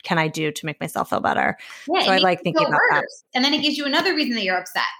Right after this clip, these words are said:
Speaker 1: Right.
Speaker 2: And they use the book, like, the booger example with your husband or, like, your kid. If your kid was always, like,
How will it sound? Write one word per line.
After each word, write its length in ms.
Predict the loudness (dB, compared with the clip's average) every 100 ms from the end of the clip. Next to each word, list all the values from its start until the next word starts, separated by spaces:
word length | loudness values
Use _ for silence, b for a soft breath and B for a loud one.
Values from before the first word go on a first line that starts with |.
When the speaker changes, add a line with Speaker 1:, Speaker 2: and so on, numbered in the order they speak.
| _ _ B 0
Speaker 1:
Right. 400 | 2 2 0 -4 -4
Speaker 2:
And 140 | 0
they 80 | 2
use 340 | 2 2 0
the 100 | 0
book, 260 | 0 0 0 -2
like, 180 | -2
the 80 | 0
booger 360 | 2 0 2 0
example 440 | 0 -2 -2 -4
with 160 | -4 -2
your 100 | 0
husband 380 | 0 0 -4 -2
or, 140 | 2 2
like, 200 | 2 2
your 120 | 0
kid. 320 | 0 -2 -4 -10 B B
If 120 | 2
your 180 | 2 0
kid 320 | 0 0 0
was 120 | -2
always, 360 | 0 0 0 0
like, 240 | 0 0